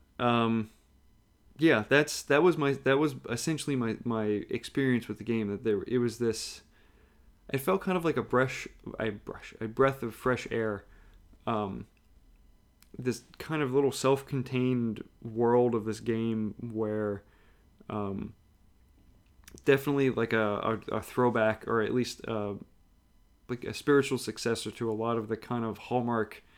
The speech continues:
Super Nintendo and Nintendo games, um, that left lasting impressions. Um, like Zelda,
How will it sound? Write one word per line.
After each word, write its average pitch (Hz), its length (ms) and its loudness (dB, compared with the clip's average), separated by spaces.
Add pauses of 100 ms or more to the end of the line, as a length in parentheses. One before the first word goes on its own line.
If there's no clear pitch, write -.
(440)
Super 139 260 2
Nintendo 120 520 2
and 107 80 0
Nintendo 117 360 -2
games, 104 500 -2 (640)
um, 107 400 -6 (260)
that 127 220 -2
left 131 200 2
lasting 120 440 0
impressions. 110 720 -4 (200)
Um, 107 400 -8 (1080)
like 127 300 -4
Zelda, 120 480 2